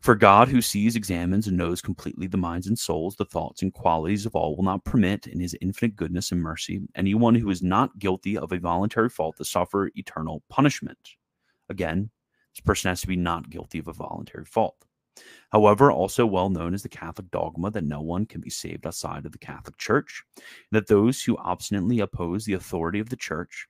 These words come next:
and stubbornly remain separated cannot obtain salvation. But God forbid that the children of the Catholic Church should in any way at all be unfriendly to those who are not at all joined to us by the same bonds of faith and charity.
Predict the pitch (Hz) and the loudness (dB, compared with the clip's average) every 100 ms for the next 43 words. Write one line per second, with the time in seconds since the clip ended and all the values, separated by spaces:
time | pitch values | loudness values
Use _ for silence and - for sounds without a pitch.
0 | - - - 101 - - 92 107 117 117 | -20 -20 -4 -4 -2 2 2 4 4 4
1 | 104 82 92 - 87 - 87 85 82 - | 4 0 -4 -4 -8 -8 -12 -12 -12 -6
2 | 104 85 85 - - - 87 - 85 95 | -4 -2 -6 -10 -18 -12 -10 -6 -2 2
3 | 127 - - - _ _ _ 98 95 98 | 2 0 -8 -12 _ _ _ -6 4 4
4 | - - 95 92 104 - - - 92 110 | 6 0 -2 0 0 -2 -8 -4 -2 -4
5 | 110 - 82 - 98 - 87 - _ _ | -6 -10 -14 -12 -14 -8 -8 -10 _ _
6 | _ 117 113 85 131 135 90 82 - 98 | _ 2 2 4 2 2 0 -4 -2 2
7 | 104 92 92 90 95 95 - 107 151 117 | 2 2 -2 -6 -4 -4 -2 0 0 -2
8 | - - - 82 78 - - 98 90 85 | -10 -12 -8 -8 -8 -16 -12 -4 -4 -2
9 | 85 - 87 80 80 82 82 80 80 82 | -6 -6 -6 -4 -6 -10 -8 -8 -8 -8
10 | 78 - - 80 - 80 80 80 78 78 | -10 -10 -10 -8 -6 -8 -6 -6 -8 -12
11 | 73 - 76 - 80 - 76 - - - | -14 -12 -14 -14 -14 -8 -8 -8 -14 -20